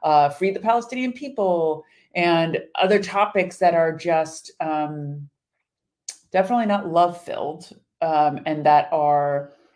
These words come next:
inspiring hatred. So, um, the, let's go all the way over to Islamic terror doctrine.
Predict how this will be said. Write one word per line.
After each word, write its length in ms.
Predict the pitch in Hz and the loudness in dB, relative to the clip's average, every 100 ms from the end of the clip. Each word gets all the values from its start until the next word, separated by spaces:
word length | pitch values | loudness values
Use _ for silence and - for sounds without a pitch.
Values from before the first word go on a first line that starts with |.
| - | -2
inspiring 840 | 185 180 - 180 170 175 160 151 | 0 0 0 2 2 0 -2 -6
hatred. 480 | 147 156 147 127 - _ _ | -8 -10 -10 -12 -14 _ _
So, 440 | - - 170 131 - - _ _ _ _ _ - | -4 6 6 6 -4 -20 _ _ _ _ _ 4
um, 440 | 180 175 170 170 - | 8 8 6 -2 -12
the, 540 | 170 185 180 180 180 - _ _ _ _ _ _ _ _ _ _ _ _ _ - | 0 4 4 4 -2 -10 _ _ _ _ _ _ _ _ _ _ _ _ _ -2
let's 240 | 196 220 | 0 2
go 140 | - 233 | 6 8
all 220 | 208 220 | 10 6
the 60 | |
way 200 | 214 208 202 | 4 0 4
over 460 | 196 190 185 170 | 2 2 0 -2
to 240 | 170 190 175 | -4 -4 -4
Islamic 400 | 156 160 160 160 | -4 -6 -6 -8
terror 560 | - - 220 202 170 147 | -12 -2 2 4 2 2
doctrine. 640 | 139 123 - 147 104 127 | 0 -2 -8 -12 -12 -16